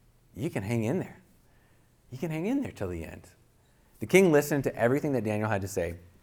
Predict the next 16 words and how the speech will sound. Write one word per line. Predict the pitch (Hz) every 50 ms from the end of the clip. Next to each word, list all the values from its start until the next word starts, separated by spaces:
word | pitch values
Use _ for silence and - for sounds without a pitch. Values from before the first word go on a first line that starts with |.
| _ _ _ _ - - - - _ -
The | - 95 110 113
impossible | 127 123 120 - 139 117 113 - - 107 95 110
just | 113 127 131 131
happened | 131 113 113 - 120 117
before | 104 101 95 104 101 98
his | 95
very | 90 98 107 110 104
eyes. | 95 87 87 90 87 - - - - - - - - - - - _ _ _
Daniel | - 117 123 127 123 127 120 113 - - -
accurately | - 131 139 156 175 170 - 151 135 120 110 92 69 90 92 87 92 107 107 - - - _ - - _ _ _ _ _ _ _ _ - -
just | 104 120 127 131 131
told | - 123 117 117 117 113 110
the | 101 104
king | 98 - - - 104 92 85 -
every | - 98 123 120 127 120 110
detail | 98 95 85 85 90 - 87 85 87 92 98